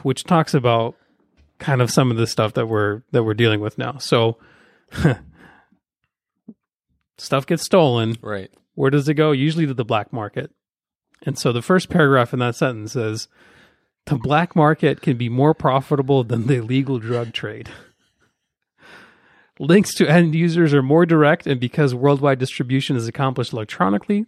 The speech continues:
Speaker 1: the requirements are negligible." Basically saying, this is a piece of cake to sell your data.
Speaker 2: Right.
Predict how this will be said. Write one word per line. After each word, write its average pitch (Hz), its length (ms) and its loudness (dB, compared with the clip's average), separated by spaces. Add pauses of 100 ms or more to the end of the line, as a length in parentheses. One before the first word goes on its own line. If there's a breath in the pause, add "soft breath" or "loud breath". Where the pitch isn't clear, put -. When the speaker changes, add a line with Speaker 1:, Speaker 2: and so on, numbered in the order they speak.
(180)
Speaker 1:
the 131 100 -6
requirements 147 640 0
are 117 100 -4
negligible." 117 640 -10 (720 soft breath)
Basically 180 400 4
saying, 123 460 2 (1000)
this 151 220 2
is 120 300 -4 (280)
a 165 100 2
piece 135 260 0
of 117 60 -4
cake 120 280 -2
to 127 80 -2
sell 123 200 0
your 107 120 -6
data. 117 360 -8 (160)
Speaker 2:
Right. 113 300 -12